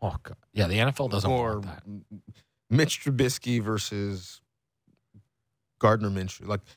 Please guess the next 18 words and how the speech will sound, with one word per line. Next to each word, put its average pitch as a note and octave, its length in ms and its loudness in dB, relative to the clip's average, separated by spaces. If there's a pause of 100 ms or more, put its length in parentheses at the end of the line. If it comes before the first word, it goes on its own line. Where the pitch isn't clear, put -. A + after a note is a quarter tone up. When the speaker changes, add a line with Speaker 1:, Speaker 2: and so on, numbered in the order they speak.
(160)
Speaker 2:
we C3 100 6
don't E3+ 140 4
think E3 160 2
it'll D3+ 140 2
be D3 140 0
C D3+ 200 -2
J D3 160 2
Beathard. C#3 280 2
We A#2 120 0
think B2+ 300 -4 (100)
by G#2 300 2
the A#2 100 2
playoffs, A#2+ 680 0 (240)
hopefully, C#3 680 2 (560)
Trevor C3 280 2
Lawrence B2+ 420 0
is A2+ 120 -2
back A#2 480 0